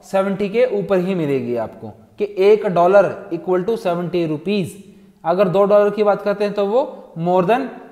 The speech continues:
वन फिफ्टी के आसपास आ जाएगा, वो अप्रॉक्स वन फिफ्टी रुपीज के आसपास आ जाएगा, ठीक है। तो ये एक्सचेंज रेट है, ठीक है।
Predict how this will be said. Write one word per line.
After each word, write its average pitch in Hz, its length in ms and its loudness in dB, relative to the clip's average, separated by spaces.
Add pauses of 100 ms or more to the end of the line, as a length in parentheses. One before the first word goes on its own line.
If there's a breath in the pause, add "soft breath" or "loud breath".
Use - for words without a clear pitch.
(100)
वन 208 180 2
फिफ्टी 190 340 -4
के 180 100 0
आसपास 165 420 2
आ 139 100 0
जाएगा, 127 240 -4
वो 175 100 0
अप्रॉक्स 185 420 0
वन 180 220 -8
फिफ्टी 170 320 -2
रुपीज 175 360 -4
के 175 100 -4
आसपास 139 380 -2
आ 120 120 -4
जाएगा, 104 440 -10 (400 soft breath)
ठीक 147 160 -4
है। 226 120 2 (240)
तो 214 80 2
ये 208 200 6
एक्सचेंज 196 420 -2
रेट 196 260 2
है, 202 120 0 (400 loud breath)
ठीक 185 200 -4
है। 233 120 4